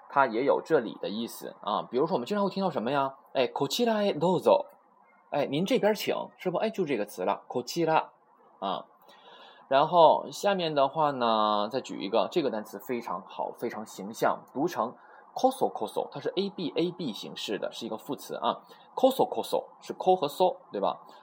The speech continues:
koso koso 什么意思啊？偷偷摸摸的，鬼鬼祟祟的啊。比如说偷偷摸摸的在吃东西啦，是不？哎，那么比如说两个人在偷偷摸摸的，屈屈屈的，偷偷摸摸的谈说话了之类的啊。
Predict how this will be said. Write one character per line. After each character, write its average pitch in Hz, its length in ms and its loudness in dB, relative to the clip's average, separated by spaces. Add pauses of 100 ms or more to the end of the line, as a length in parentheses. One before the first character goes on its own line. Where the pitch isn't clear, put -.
(100)
koso 294 280 6
koso 139 320 4
什 95 160 -4
么 95 60 -8
意 104 100 -8
思 98 120 -6
啊？ 69 160 -4
偷 220 280 2
偷 143 160 -4
摸 151 220 -4
摸 170 320 -4
的， 110 240 -2
鬼 139 280 -2
鬼 120 200 -4
祟 - 340 -10
祟 85 380 -10
的 - 80 -10 (320)
啊。 - 220 -2 (400)
比 113 80 -4
如 - 20 2
说 135 80 0
偷 196 220 -4
偷 196 100 -4
摸 180 180 -2
摸 202 160 -2
的 170 100 -2
在 127 100 -2
吃 - 180 -6
东 196 180 -4
西 180 80 -4
啦， 117 320 -2
是 127 120 -6
不？ 117 140 0
哎， 98 340 -4 (320)
那 120 100 -8
么 110 140 -2
比 104 100 -4
如 117 140 0
说 127 140 -2
两 107 180 -2
个 113 80 -4
人 107 120 -2
在 120 140 0
偷 - 180 0
偷 160 120 -2
摸 156 160 2
摸 165 160 6
的， 117 100 4
屈 - 160 -6
屈 156 140 -2
屈 - 140 -2
的， 135 100 4
偷 - 160 0
偷 156 100 0
摸 160 140 0
摸 160 100 2
的 117 60 -2
谈 107 260 -4
说 - 180 -2
话 - 220 4
了 104 140 2
之 95 140 -4
类 76 140 4
的 - 100 -4
啊。 123 360 4